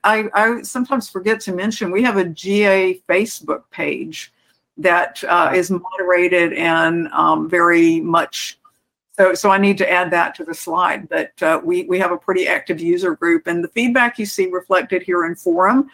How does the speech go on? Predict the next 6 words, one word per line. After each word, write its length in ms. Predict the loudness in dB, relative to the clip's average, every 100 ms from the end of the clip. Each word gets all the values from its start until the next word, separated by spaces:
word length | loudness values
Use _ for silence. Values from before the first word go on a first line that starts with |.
| _ _ _ _ _ _ _ _ _ 0
comes 280 | 2 2 0
from 220 | 0 2
all 240 | 4 6 4
of 100 | 2
those 240 | 0 0
sources. 640 | -8 -10 -10 -12 -14 -18